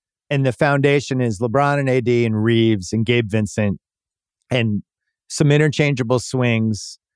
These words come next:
and one guy at the trade deadline, like, I still, I still believe in the I Q of the team. Like, I saw it when I went to the I S T.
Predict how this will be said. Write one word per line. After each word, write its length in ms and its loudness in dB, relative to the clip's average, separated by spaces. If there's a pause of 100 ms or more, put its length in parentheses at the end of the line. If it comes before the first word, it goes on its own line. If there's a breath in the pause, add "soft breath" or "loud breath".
(320)
and 580 0 (100)
one 320 2
guy 260 2
at 120 -2
the 80 -4
trade 300 -2
deadline, 400 -2
like, 280 -2
I 120 0
still, 440 -2 (840)
I 80 2
still 260 0
believe 440 2
in 100 0
the 120 0
I 160 2
Q 320 0
of 80 0
the 100 -2
team. 440 -2
Like, 160 -2
I 80 2
saw 340 0
it 80 -4
when 140 0
I 60 2
went 220 0
to 60 -2
the 100 0
I 220 2
S 200 -2
T. 360 -2